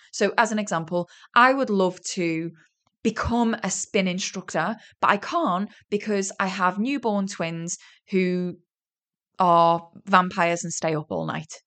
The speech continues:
You know, <laughs> it's like, that's gonna make it really fucking hard for you to become a spin instructor right now. So what I want you to see there is we wanna acknowledge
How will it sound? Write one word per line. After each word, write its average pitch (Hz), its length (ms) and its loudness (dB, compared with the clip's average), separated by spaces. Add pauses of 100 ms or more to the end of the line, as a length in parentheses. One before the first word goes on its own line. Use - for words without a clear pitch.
(140)
You 208 80 -2
know, - 160 -2
<laughs> - 80 -8
it's 269 300 -2
like, 214 220 4 (360)
that's 240 260 6
gonna 294 180 -4
make 214 260 2
it 185 120 0
really 190 280 0
fucking 175 380 -4
hard 165 380 -4
for - 160 -14
you 160 380 -6 (260)
to 202 100 2
become 180 320 -4
a 175 60 -10
spin 214 240 -6
instructor 190 460 -6
right 151 220 -6
now. 151 300 -10 (280)
So 240 320 0 (500)
what 233 220 4
I 277 60 -2
want 262 220 -6
you 233 100 -4
to 214 120 -6
see 214 320 -2
there 202 280 0
is 165 260 -6 (640)
we 208 160 -2
wanna 208 320 -2
acknowledge 180 960 -2